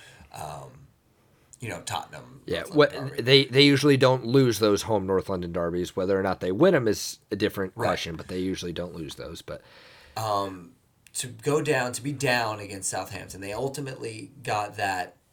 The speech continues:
Speaker 1: equalizer, and one of the, one of the worst sequences I've really, I, I've watched the end of the game, and that's pretty much all I saw of it. But there was multiple times where Southampton were able to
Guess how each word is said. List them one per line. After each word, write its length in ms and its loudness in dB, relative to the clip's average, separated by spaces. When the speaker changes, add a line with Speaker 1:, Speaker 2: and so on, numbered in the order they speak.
Speaker 1:
equalizer, 800 -12
and 340 -16
one 220 -14
of 180 -16
the, 300 -12
one 140 -8
of 60 -6
the 60 -8
worst 240 -4
sequences 440 -10
I've 340 -8
really, 380 -16
I, 120 -4
I've 260 -4
watched 320 -2
the 100 -10
end 80 -10
of 80 -18
the 60 -16
game, 300 -14
and 460 -8
that's 200 -10
pretty 220 -10
much 160 -12
all 220 0
I 100 -4
saw 260 -8
of 80 -16
it. 140 -14
But 280 -12
there 120 -8
was 200 -10
multiple 360 -8
times 420 -10
where 80 -12
Southampton 800 -10
were 120 -12
able 240 -10
to 340 -12